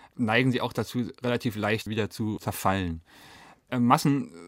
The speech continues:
sind etwas anderes als Organisation, ne, oder Institution. Die bilden sich, werden, werden gepflegt, entwickeln sowas wie, äh, feste Strukturen. Massen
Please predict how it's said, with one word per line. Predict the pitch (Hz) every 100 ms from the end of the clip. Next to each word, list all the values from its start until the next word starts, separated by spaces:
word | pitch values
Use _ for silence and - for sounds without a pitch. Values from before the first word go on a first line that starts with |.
| 113
sind | 120 143
etwas | - 120
anderes | - 139 123
als | 107
Organisation, | - 123 113 107 - 107 90
ne, | 82 107 -
oder | 101 98
Institution. | 117 - 104 95 - 85 82 82 - - _ -
Die | 123 131 -
bilden | 117 147 165 160
sich, | 139 143 143 - - _
werden, | - 113 113 113 101 -
werden | 117 110
gepflegt, | 110 - 120 127 120
entwickeln | 117 - 123 104
sowas | 113 107 -
wie, | 110 -
äh, | 104
feste | 104 - 120 - 113
Strukturen. | - 117 - - 135 143 151 - - - - -
Massen | 85 104 151 165 147 135